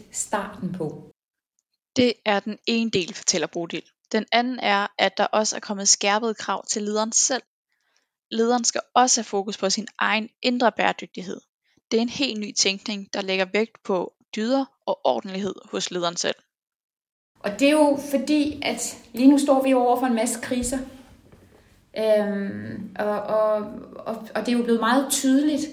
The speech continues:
Speaker 1: at, at, øhm, at det her med at se dem som nogle fordringer, vi skal være med til at løse,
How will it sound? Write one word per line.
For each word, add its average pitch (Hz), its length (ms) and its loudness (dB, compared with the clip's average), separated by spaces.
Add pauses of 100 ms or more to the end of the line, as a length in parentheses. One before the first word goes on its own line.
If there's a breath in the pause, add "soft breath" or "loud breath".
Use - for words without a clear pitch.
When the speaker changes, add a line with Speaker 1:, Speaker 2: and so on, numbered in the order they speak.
(540 loud breath)
Speaker 1:
at, 202 500 2
at, 202 400 0
øhm, 190 600 4 (680 loud breath)
at - 160 -4
det 262 120 6
her 233 340 4
med 220 260 4
at 233 100 -2
se - 400 0
dem 214 220 -2
som 214 220 -4
nogle 196 180 0
fordringer, 208 480 -2
vi 208 160 2
skal 269 220 2
være 180 120 0
med 175 180 0
til 226 100 -2
at 185 180 -2
løse, 185 480 -2